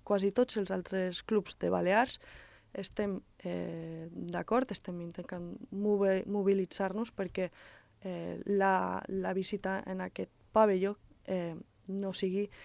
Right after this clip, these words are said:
eh, bueno, pues, que, que, que juguem a futbol sala.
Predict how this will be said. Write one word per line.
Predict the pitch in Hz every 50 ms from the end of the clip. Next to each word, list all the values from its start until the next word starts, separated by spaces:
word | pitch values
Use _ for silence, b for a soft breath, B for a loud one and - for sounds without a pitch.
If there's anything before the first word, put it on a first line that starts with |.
| b b b b b -
eh, | - 190 180 170 165 165 165 - - - - -
bueno, | - 226 208 202 196 214 -
pues, | - - 180 - - - - - - - 214 185 -
que, | - 233 208
que, | - - 262
que | 226 - - 254 262 233
juguem | 240 262 277 277 269
a | 240
futbol | - - 220 185 185 180
sala. | - 175 180 175